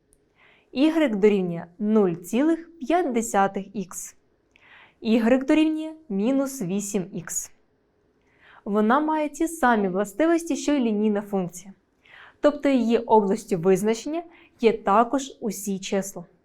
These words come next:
А графіком є пряма. Особливістю цієї функції є те, що її графік завжди проходить через початок координат, точку з координатами нуль,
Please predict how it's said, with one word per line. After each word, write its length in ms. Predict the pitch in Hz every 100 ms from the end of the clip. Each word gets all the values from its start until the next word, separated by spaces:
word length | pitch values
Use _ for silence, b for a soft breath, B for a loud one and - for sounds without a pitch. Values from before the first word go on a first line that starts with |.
| _ B B B
А 80 |
графіком 540 | 254 330 349 349 240 220
є 140 | 311
пряма. 400 | - 220 202 208 - _ _ _ _ _ B B B B
Особливістю 720 | 254 269 240 277 240 220 214
цієї 280 | - 208 185
функції 600 | - 254 285 - 202 180
є 140 | 190
те, 360 | 190 214 220 208 _ _ B B
що 200 | - 240
її 220 | 220 196
графік 460 | 214 226 240 226 -
завжди 520 | 180 208 233 220 196
проходить 460 | 185 202 240 240 240
через 220 | 220 220
початок 540 | - 208 302 320 -
координат, 580 | - 214 185 185 170 175 _ _ b b b b
точку 500 | 247 269 294 - 214 -
з 100 | -
координатами 760 | - 220 196 220 294 302 285 277
нуль, 380 | 208 196 233